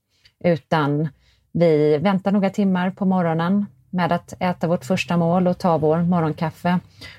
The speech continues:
Och vi försöker att äta middag. Ja, vid, Lina äter sin middag vid sex. Jag är lite senare på den. Jag äter den vid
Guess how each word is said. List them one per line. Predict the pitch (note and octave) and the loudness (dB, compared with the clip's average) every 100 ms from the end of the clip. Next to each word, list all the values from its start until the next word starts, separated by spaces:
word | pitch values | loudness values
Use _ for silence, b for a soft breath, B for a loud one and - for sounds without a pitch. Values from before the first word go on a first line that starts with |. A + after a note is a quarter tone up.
| B | B
Och | - - E3+ | -2 0 0
vi | E3+ | 0
försöker | F3 - D3+ D3 D3 | 0 0 0 2 2
att | C3+ C#3 - - - _ _ _ - | 2 0 -8 -14 -14 _ _ _ -8
äta | - D3+ D#3+ | -2 0 2
middag. | D#3 C3+ - D3 C#3+ C3+ - _ _ _ _ _ _ _ _ | 2 0 0 0 0 -2 -10 _ _ _ _ _ _ _ _
Ja, | - D#3 - - | -2 -2 -2 0
vid, | F3 D#3 D#3+ | 2 2 2
Lina | E3+ E3 D3+ D3 | 2 2 2 2
äter | D3 - | 0 -4
sin | D#3 D#3+ D3+ | -2 0 2
middag | D#3 D3 | 0 0
vid | D3+ D3 | 0 0
sex. | D#3 D3+ - - | -2 -4 -4 0
Jag | D#3 C#3 | 2 2
är | - | 2
lite | D#3 - - | 0 -2 -4
senare | - D3+ - D3 | -2 0 0 -2
på | - | -2
den. | - D#3+ | -2 -2
Jag | C#3 | -2
äter | D3 - | -2 -4
den | E3 D#3+ | -4 -2
vid | E2+ C#3 | -2 -4